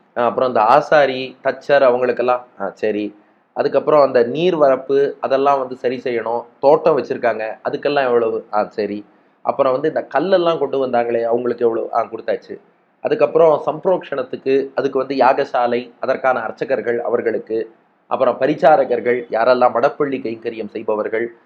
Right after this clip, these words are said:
அப்புறம் ஸ்ரீபாதம் தாங்கிகள், பெருமாளுக்கு தீவெட்டி பிடிக்கக்கூடியவர்கள், கோவிலை கூட்டி பெருக்கி சுத்தம் பண்ண வேண்டியவர்கள் செலவு, இப்படி ராஜா வரிசையா செலவு கணக்கெல்லாம் எழுதி கடைசியா நினைச்சு, "நானும்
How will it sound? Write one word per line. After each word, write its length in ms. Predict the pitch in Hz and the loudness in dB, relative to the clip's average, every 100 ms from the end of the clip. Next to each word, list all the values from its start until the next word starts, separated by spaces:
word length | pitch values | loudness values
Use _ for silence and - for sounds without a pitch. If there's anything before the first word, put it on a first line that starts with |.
| _ | _
அப்புறம் 280 | - 120 120 | -6 -2 -2
ஸ்ரீபாதம் 640 | 113 170 175 165 143 123 110 | -2 -8 0 4 4 2 -4
தாங்கிகள், 500 | 107 117 107 113 117 - _ - | -6 -6 -6 -6 -6 -12 _ -4
பெருமாளுக்கு 540 | 131 151 143 123 120 | 0 2 0 0 -6
தீவெட்டி 360 | 165 165 160 160 | -6 -6 -6 -6
பிடிக்கக்கூடியவர்கள், 960 | 127 117 117 104 101 98 95 117 117 113 - _ | -8 -6 -6 -4 -4 -2 -2 -2 -2 -4 -10 _
கோவிலை 340 | - 156 156 139 | 2 4 2 0
கூட்டி 280 | 147 143 139 | -4 -8 -8
பெருக்கி 280 | 127 127 | -8 -8
சுத்தம் 280 | 131 135 143 | -10 -4 -2
பண்ண 160 | 135 120 | 0 0
வேண்டியவர்கள் 560 | 113 107 107 - 110 - | 0 -2 -4 -4 -8 -8
செலவு, 560 | - 113 104 107 110 - _ _ | -4 0 2 0 -2 -6 _ _
இப்படி 300 | 147 160 180 | -10 0 2
ராஜா 340 | 143 147 175 165 | 4 4 4 4
வரிசையா 560 | 127 117 120 - 165 | 2 -2 -10 -4 -2
செலவு 320 | 170 160 160 | 0 2 2
கணக்கெல்லாம் 440 | 156 131 - 123 131 | 0 -2 -2 0 0
எழுதி 440 | 117 127 139 - - _ - | 0 -2 -2 -4 -12 _ 0
கடைசியா 200 | 131 127 | 0 4
நினைச்சு, 360 | 160 143 139 | 2 2 0
"நானும் 280 | 160 135 120 | 0 0 0